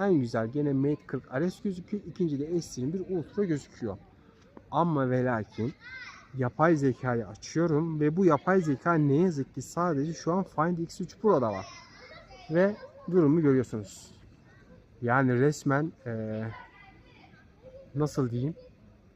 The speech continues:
Yani, e, deri değiştiriyor ya. Resmen deri değiştirdi yani kamera. Evet, bu durumu size göstermek istedim. Dört K otuz F P S video kaydımız sadece Find X üç Pro'da yapay zeka açık ve durum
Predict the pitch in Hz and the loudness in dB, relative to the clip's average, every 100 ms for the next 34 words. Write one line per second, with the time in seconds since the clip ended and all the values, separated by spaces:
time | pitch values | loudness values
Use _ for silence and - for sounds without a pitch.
0 | _ _ 120 117 117 113 110 107 104 107 | _ _ -12 -8 -6 -6 -8 -10 -8 -10
1 | 107 - _ 120 113 170 190 151 123 - | -12 -18 _ -6 2 4 6 6 4 -2
2 | - 113 110 104 117 151 - 156 - 143 | -10 -6 -4 -4 -6 -10 -4 -4 -2 -2
3 | 165 131 139 120 117 - 113 107 110 110 | 0 0 0 0 -2 -4 -10 -8 -8 -10
4 | - 113 107 104 - - _ - - - | -12 -10 -10 -14 -18 -20 _ -20 -20 -10
5 | 185 190 - 175 180 196 175 180 180 156 | -4 -4 -4 -2 0 0 2 4 4 2
6 | 165 180 185 - 139 160 - _ _ _ | -2 -2 -2 -4 -4 -4 -8 _ _ _
7 | - - - 170 180 - 151 185 - 156 | -20 -18 -2 -2 -2 -4 -6 -6 -12 -10
8 | 175 156 - 131 123 139 160 180 165 165 | -4 -4 -4 -8 -8 -8 -8 -6 -4 -4
9 | 156 151 165 - 160 147 139 - 156 156 | -2 -4 -6 -6 -4 -4 -8 -6 -6 -6
10 | 165 - 151 - 156 143 135 127 151 151 | -10 -14 -18 -8 -4 -2 -4 -4 -6 -4
11 | 143 147 123 131 - 165 139 147 165 156 | -8 -6 -6 -8 -14 -18 -8 -6 -6 -8
12 | 139 131 147 | -8 -6 -6